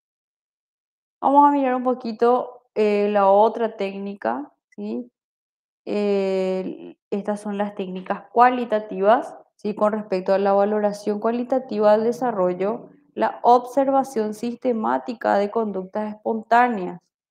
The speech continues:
Por ejemplo, es muy rica e ilustrativa del desarrollo del niño la observación de su juego espontáneo, ¿m? en distintos entornos naturales. De esto hablábamos,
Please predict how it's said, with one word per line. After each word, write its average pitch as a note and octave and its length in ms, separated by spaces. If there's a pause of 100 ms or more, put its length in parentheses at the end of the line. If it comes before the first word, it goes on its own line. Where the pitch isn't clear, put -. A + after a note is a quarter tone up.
(320)
Por G#3 140
ejemplo, G#3 540
es F#3+ 120
muy A#3 360
rica A3 340
e G#3+ 60
ilustrativa A3 720
del G3+ 120
desarrollo G3+ 640
del G#3 180
niño G#3 460
la A3 280
observación A3 800
de G3+ 100
su A3 220
juego F#3+ 300
espontáneo, G#3+ 720 (640)
¿m? G3+ 220 (520)
en B3 200
distintos B3+ 600
entornos G3 480
naturales. F#3+ 520
De F#3+ 60
esto F#3+ 160
hablábamos, G#3+ 640